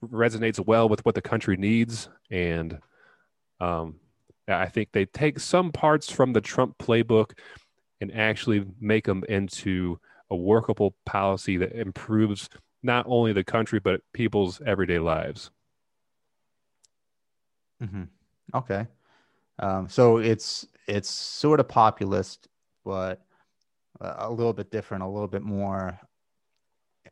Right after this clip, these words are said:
Speaker 2: uh, conservative,
Speaker 1: Right. What
Speaker 2: maybe in character, I guess,
Speaker 1: Right.
Speaker 2: would you
Speaker 1: Well, it's,
Speaker 2: say?
Speaker 1: uh, you know, wh-, what it comes down to is,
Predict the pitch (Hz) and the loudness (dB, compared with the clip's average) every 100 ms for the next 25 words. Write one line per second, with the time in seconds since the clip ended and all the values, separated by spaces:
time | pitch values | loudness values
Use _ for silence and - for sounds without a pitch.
0 | - - - _ _ _ _ _ _ _ | -20 -20 -20 _ _ _ _ _ _ _
1 | - 107 - - 101 107 117 107 104 107 | -16 -14 -12 -6 -4 -2 -2 2 4 4
2 | 151 165 104 - _ _ _ _ - 98 | 4 2 -2 -12 _ _ _ _ -14 -14
3 | - 98 113 - 180 160 156 175 - - | -6 -2 0 -2 -2 -2 -2 -6 -2 6
4 | 147 147 202 196 165 190 185 175 151 - | 6 6 4 4 4 2 2 2 -2 -10
5 | - - - 160 156 147 160 180 170 160 | -20 -20 -8 -2 -2 -2 0 0 2 2
6 | 170 131 139 139 143 131 113 104 | 2 2 2 2 4 6 6 4